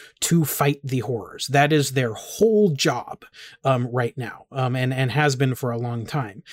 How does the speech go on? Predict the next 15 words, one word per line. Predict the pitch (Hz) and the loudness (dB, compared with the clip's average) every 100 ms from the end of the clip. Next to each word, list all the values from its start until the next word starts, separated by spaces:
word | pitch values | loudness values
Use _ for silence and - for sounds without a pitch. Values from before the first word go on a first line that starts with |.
| - | -14
So | - 165 151 | 0 4 4
they | 131 180 226 | 6 6 6
are | 190 185 170 | 6 2 0
currently | - 160 165 139 131 | 4 4 4 2 0
dumbfounded, | 117 117 143 147 143 127 104 98 101 117 _ _ - | -2 0 2 4 2 -2 -4 -10 -12 -14 _ _ -6
uh, | 131 123 123 - | 0 2 0 -2
because | 131 135 143 | -2 0 2
of | 131 123 | 2 0
these, | 127 123 | -2 -2
this | 127 113 | -6 -6
very | 113 170 170 | 0 2 4
quick | 160 139 | 2 0
series | 147 127 120 | 0 0 -2
of | 113 | -8
events. | 113 120 131 | -8 -6 -6